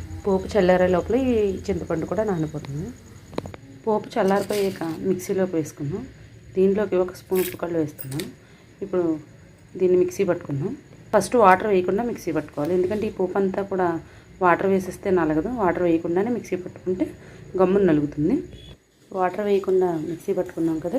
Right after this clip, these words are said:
ఇప్పుడు పోపు అంతా కూడా చక్కగా నలిగిపోయింది. ఇప్పుడు మనం ముందుగా తీసుకున్న చింతపండు నానబెట్టి ఉంచుకున్నాం కదా, ఆ చింతపండు నుంచి గుజ్జుని తీసుకున్నాం. ఇప్పుడు ఇందులో ఆ చింతపండు పులుపు కూడా వేస్తున్నాను. చింతపండు నుంచి నేను చింతపండు పులుపును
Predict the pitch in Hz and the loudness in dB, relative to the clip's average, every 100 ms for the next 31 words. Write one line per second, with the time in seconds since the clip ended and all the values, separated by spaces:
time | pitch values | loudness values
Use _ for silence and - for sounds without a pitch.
0 | 320 - - 190 - 175 170 190 175 185 | -4 -6 -2 0 0 0 0 -2 -2 -2
1 | 339 - - - - 170 175 185 180 151 | -4 -8 -20 -18 -12 -4 0 4 4 2
2 | 147 156 185 262 240 208 185 180 175 185 | 0 -2 0 -2 0 2 4 4 4 2
3 | 202 202 185 185 175 170 160 - 185 185 | 0 -2 -4 -4 -6 -4 -8 -4 -2 -2
4 | 170 - - - - - - - - - | -4 -8 -20 -20 -20 -20 -20 -20 -20 -20
5 | - - _ - - - 175 170 185 190 | -20 -20 _ -20 -18 -6 -2 2 2 4
6 | 180 - - 156 160 202 247 214 175 - | 2 0 -4 -2 0 0 0 0 -2 0
7 | 180 180 175 170 170 165 180 175 165 - | 2 4 2 -2 -4 -2 0 0 -2 -4
8 | - 143 240 - - - - - - 190 | -6 -4 -2 -4 -14 -20 -16 -8 -2 2
9 | 170 185 175 151 - 165 185 156 180 175 | 4 6 4 2 -4 -4 -2 0 0 -2
10 | 170 165 - 160 156 147 - 147 165 233 | -2 -4 -2 0 0 -2 -4 -4 -2 -4
11 | - - 208 214 220 - 190 180 165 - | -6 -4 -2 -2 -2 -2 2 2 2 -4
12 | - - - 190 180 196 190 185 175 175 | -10 -20 -6 -4 0 0 0 0 0 0